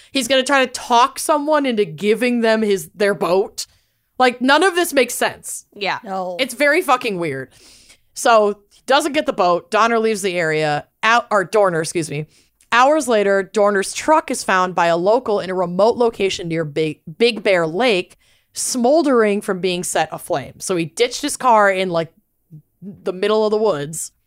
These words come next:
Speaker 1: lit it on fire, and took off on foot.
Speaker 2: Wow.
Speaker 1: Th-, this part is so insane.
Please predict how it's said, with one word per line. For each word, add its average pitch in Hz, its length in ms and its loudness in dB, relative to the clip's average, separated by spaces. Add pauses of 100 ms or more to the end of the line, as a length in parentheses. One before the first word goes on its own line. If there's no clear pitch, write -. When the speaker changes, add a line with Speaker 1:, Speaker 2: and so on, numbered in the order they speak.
(140)
Speaker 1:
lit 190 300 2
it 240 80 4
on 254 140 4
fire, 240 340 4
and 180 140 -6
took - 180 -6
off 175 160 2
on 160 140 -2
foot. - 260 -12 (260)
Speaker 2:
Wow. 151 540 -4
Speaker 1:
Th-, 269 120 2 (140)
this 208 380 0
part 339 240 4
is 302 140 -4
so 208 340 2
insane. 190 720 -2